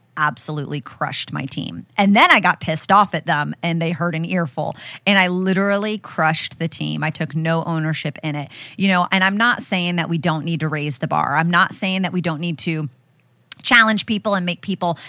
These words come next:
think bigger and do bigger and act bigger and jump bigger and, or higher. I'm not saying any of that, but what I am saying is there's a difference between raising the bar and the bar being so high it's impossible to reach. And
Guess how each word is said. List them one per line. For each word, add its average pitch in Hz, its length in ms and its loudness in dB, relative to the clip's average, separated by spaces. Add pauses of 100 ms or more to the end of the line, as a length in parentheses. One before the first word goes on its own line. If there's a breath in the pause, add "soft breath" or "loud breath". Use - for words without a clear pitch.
think 285 360 -2
bigger 180 300 2
and 170 200 2
do 262 180 2
bigger 190 320 0
and 165 180 -2
act 240 300 -4
bigger 175 280 0
and 170 180 0
jump 190 340 0
bigger 165 320 0
and, 151 180 -4 (180 loud breath)
or 175 80 0
higher. 196 440 4
I'm 220 280 2
not 262 280 2
saying 202 360 -2
any 175 280 -2
of 165 100 -2
that, 147 300 0
but 156 220 0 (200 loud breath)
what 202 160 4
I 202 180 4
am 196 200 0
saying 180 320 -2
is 165 140 -2
there's 165 260 -2
a 175 60 -2
difference 160 400 -4
between 156 400 -6
raising 160 480 -2
the 156 60 0
bar 147 520 2 (280 loud breath)
and 190 200 0
the 175 60 2
bar 165 400 2
being 156 320 -2
so 165 400 -2
high 151 260 2
it's 147 180 -4
impossible 147 640 -6
to 143 100 -8
reach. - 420 -10
And 170 320 -2